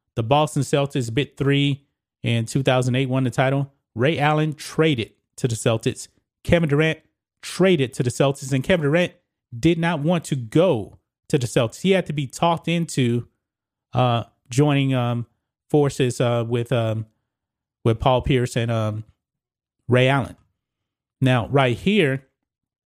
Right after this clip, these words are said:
these players here with the Rockets, Hakeem, uh, Barkley, Scottie Pippen, not in their primes anymore. Not in their primes. Hakeem still was there. Barkley was on the way down.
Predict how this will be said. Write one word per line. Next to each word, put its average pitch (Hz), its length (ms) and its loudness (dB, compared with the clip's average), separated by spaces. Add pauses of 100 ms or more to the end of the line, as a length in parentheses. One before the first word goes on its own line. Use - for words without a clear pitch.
(800)
these 160 300 2
players 180 360 0
here 175 160 2
with 135 100 -6
the 117 80 -4
Rockets, 139 520 -2 (200)
Hakeem, 151 560 0 (460)
uh, 117 160 0
Barkley, 143 640 0 (340)
Scottie 139 340 0
Pippen, 139 360 -2 (240)
not 202 120 0
in 185 40 0
their 139 120 2
primes 139 400 2
anymore. 107 420 -6 (240)
Not 226 80 2
in 214 60 2
their 170 80 2
primes. 135 440 -2 (160)
Hakeem 190 640 0
still 170 320 0
was 143 140 2
there. 127 260 -4 (540)
Barkley 165 340 4
was 151 140 2
on 143 120 2
the 135 40 2
way 135 120 2
down. 123 300 -2